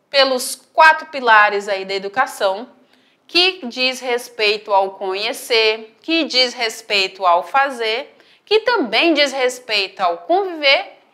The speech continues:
e, por último, ao aprender a ser.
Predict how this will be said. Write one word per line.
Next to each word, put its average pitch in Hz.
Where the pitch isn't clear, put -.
e, 415
por 440
último, 349
ao 285
aprender 262
a 262
ser. -